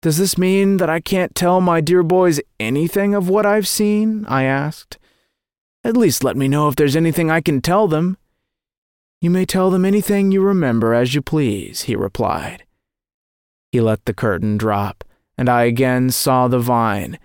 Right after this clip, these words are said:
this time with nearly leafless shoots, that held handsome clusters of reddish and full-grown grapes. I drew closer and found they were as good as they looked. My mouth watered at their delightful sight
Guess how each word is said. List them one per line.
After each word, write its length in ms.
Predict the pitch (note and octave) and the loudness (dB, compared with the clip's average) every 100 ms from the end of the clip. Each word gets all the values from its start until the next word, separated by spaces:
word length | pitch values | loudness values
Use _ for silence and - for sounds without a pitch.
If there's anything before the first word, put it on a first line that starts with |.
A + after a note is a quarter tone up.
| _ _ _ _ | _ _ _ _
this 240 | D3 E3+ | -2 -2
time 420 | - G#2+ G2 G#2+ | -4 -4 -2 -2
with 200 | A2+ A#2 | -2 -2
nearly 440 | B2+ C3 C#3 C#3 C3+ | -2 0 2 2 2
leafless 540 | B2+ D3+ D#3 D3 D3 | 2 0 0 -4 -4
shoots, 720 | - - - D3 - - - - _ _ _ _ _ | -6 -8 -4 -4 -4 -8 -8 -10 _ _ _ _ _
that 120 | G#2+ | -4
held 400 | - A#2+ A2+ G#2+ | -2 0 0 0
handsome 460 | A2 A#2+ A2+ B2 A2 | -2 -4 -2 -2 -4
clusters 600 | - E3+ - - F2+ G2 | -2 -4 -4 -8 -8 -8
of 160 | F#2+ | -6
reddish 520 | G2+ A#2 A#2+ - - - | -2 0 -2 -6 -14 -10
and 180 | G2 G#2 | -8 -8
full-grown 840 | - C#3 C3+ C3+ B2+ A2+ G#2+ A2 | 0 2 4 2 0 0 0 -2
grapes. 600 | G#2 G#2 F2+ - - - _ _ _ _ _ _ _ _ _ | -2 -4 -4 -12 -12 -12 _ _ _ _ _ _ _ _ _
I 80 | E3+ | -4
drew 260 | D3 G3 | 0 0
closer 640 | F#3 - F#3+ F#3 - - G2 | 0 -2 -2 0 -2 -6 -4
and 160 | G#2 | -6
found 480 | G#2 C#3+ C3+ C#3 C#3 | -4 -2 0 0 0
they 60 | C3+ | 2
were 220 | C#3+ C#3+ | 2 2
as 160 | C#3+ C3 | 2 -2
good 320 | B2 C#3+ C#3 | 0 2 4
as 140 | C#3 | 2
they 160 | D3 D#3 | 2 4
looked. 500 | E3 E3+ A2+ - - _ _ _ _ _ _ - | 4 2 -2 -10 -16 _ _ _ _ _ _ -4
My 140 | A2+ | 0
mouth 420 | A2 A2 G#2 G2 | 2 0 0 -4
watered 600 | A2 A2 A2 G2 G2 F#2 | -2 0 2 0 -4 -6
at 180 | G2+ - | -8 -6
their 180 | G2+ G2 | -6 -6
delightful 600 | A2 A2 A#2+ A2+ - B2 | -4 0 0 -2 -2 -2
sight 420 | A2+ C3 A2 G#2+ | -2 -2 0 -2